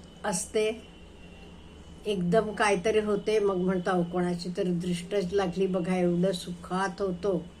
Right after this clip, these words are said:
हां, म्हणजे आपल्याला काय वाटते? आपल्याला कायम सुखात राहणं, कायम आनंदात राहणं, कायम सुखात राहणं असं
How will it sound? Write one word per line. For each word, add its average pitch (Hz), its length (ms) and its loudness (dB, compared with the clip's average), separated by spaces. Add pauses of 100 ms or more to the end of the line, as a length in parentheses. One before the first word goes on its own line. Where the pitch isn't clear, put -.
(420)
हां, 285 180 6 (1160)
म्हणजे 311 340 12 (140)
आपल्याला 285 400 4
काय 294 300 4
वाटते? 254 460 0
आपल्याला 240 520 0
कायम 226 680 2
सुखात 196 680 -2
राहणं, 180 500 2 (280)
कायम 208 600 4
आनंदात 196 760 2
राहणं, 208 520 2 (640)
कायम 208 560 6
सुखात 202 760 -4
राहणं 214 540 2 (1120)
असं 294 380 6